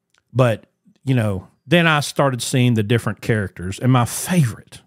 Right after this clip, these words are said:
oh, my favorite, is this one who was mad because Mother Trucker on YouTube and TikTok wasn't covering their hissy fit. And so he has a big screenshot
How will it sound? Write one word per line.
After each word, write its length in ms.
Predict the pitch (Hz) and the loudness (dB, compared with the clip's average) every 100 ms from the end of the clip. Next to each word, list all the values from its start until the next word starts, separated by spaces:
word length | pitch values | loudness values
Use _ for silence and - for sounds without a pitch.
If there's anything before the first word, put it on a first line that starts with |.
| _ - | _ 2
oh, 140 | 135 | 4
my 160 | 113 85 | 4 0
favorite, 640 | - 80 71 78 - - _ _ _ _ _ _ _ _ _ _ - | -8 -10 -12 -16 -20 -20 _ _ _ _ _ _ _ _ _ _ -2
is 180 | 120 | 0
this 220 | 120 117 127 | 2 0 0
one 560 | 127 139 135 127 123 - _ _ _ | 2 2 2 2 -2 -6 _ _ _
who 580 | - 127 117 110 107 - | 2 4 4 2 0 -4
was 260 | 113 117 110 | -2 0 2
mad 540 | 123 147 180 151 131 | 2 2 2 0 0
because 400 | 120 - 120 113 | -2 -4 -4 0
Mother 300 | 127 151 131 | 0 2 0
Trucker 500 | 107 113 98 - 107 - _ _ _ _ | -4 -6 -6 -8 -12 -14 _ _ _ _
on 180 | 107 110 | -4 0
YouTube 420 | 110 110 123 113 | 0 0 0 -2
and 100 | 101 | -2
TikTok 480 | 107 104 - 92 95 _ _ _ _ _ _ _ _ _ - | -4 -6 -6 -6 -8 _ _ _ _ _ _ _ _ _ 2
wasn't 420 | 131 147 135 - | 4 4 0 -2
covering 460 | 139 131 113 110 | 0 0 0 -2
their 140 | 107 101 | -2 0
hissy 320 | 160 - 98 | 0 0 -6
fit. 360 | - - - - _ _ _ _ _ _ _ _ | -10 -16 -18 -20 _ _ _ _ _ _ _ _
And 180 | - 127 | 0 0
so 340 | - 135 127 110 | 0 0 2 2
he 400 | 170 185 170 - _ | 2 0 -2 -12 _
has 260 | - 151 127 | 0 0 0
a 40 | |
big 200 | 113 120 | -2 -2
screenshot 1000 | - - 185 202 185 - 101 85 101 - | -4 -8 -2 0 0 -2 -8 -8 -12 -16